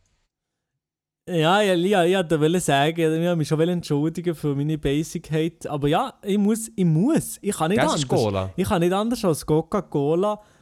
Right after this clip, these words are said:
Speaker 1: auf den
Speaker 2: Wirklich?
Speaker 1: ersten,
Speaker 2: Okay.
Speaker 1: auf den ersten Platz tun. Wirklich nicht.
Speaker 2: Ja,
Speaker 1: Wenn
Speaker 2: gewusst,
Speaker 1: ich
Speaker 2: du trinkst schon, du trinkst schon wirklich,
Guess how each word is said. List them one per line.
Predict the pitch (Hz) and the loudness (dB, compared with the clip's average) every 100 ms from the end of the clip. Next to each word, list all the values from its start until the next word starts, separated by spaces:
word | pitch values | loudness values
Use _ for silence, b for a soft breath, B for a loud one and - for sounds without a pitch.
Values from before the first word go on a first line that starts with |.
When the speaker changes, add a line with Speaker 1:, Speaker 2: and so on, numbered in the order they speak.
| b | b
Speaker 1:
auf | 165 127 | -4 -2
den | |
Speaker 2:
Wirklich? | 139 269 180 156 | 2 2 2 4
Speaker 1:
ersten, | 196 196 214 | 2 0 -4
Speaker 2:
Okay. | 214 | -4
Speaker 1:
auf | 175 - | -4 -2
den | 143 | 0
ersten | 160 - - | 0 0 -4
Platz | 131 139 - - | -2 -4 -4 -4
tun. | 330 180 - _ - | -2 -2 -4 _ -4
Wirklich | 151 143 233 - 311 233 | 0 4 4 4 -2 0
nicht. | 190 233 - B | 0 0 -4 B
Speaker 2:
Ja, | - 120 | -4 0
Speaker 1:
Wenn | 160 | 2
Speaker 2:
gewusst, | 220 | 2
Speaker 1:
ich | 320 | 0
Speaker 2:
du | - | -2
trinkst | 214 180 | -4 -2
schon, | 208 185 | -4 -4
du | 156 | -4
trinkst | 170 180 - | -2 -2 -4
schon | 180 147 | -4 -2
wirklich, | 165 - | -4 -6